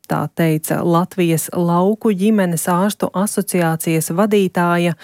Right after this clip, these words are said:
un Saeimas deputāte Līga Kozlovska no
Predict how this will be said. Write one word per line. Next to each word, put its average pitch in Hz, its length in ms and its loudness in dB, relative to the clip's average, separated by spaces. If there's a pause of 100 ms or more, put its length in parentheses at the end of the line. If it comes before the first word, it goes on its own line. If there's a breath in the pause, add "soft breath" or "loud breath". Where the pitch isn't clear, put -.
(420 loud breath)
un 233 160 4
Saeimas 185 480 0
deputāte 165 760 -2 (180)
Līga 165 480 0
Kozlovska 175 800 0
no 160 220 0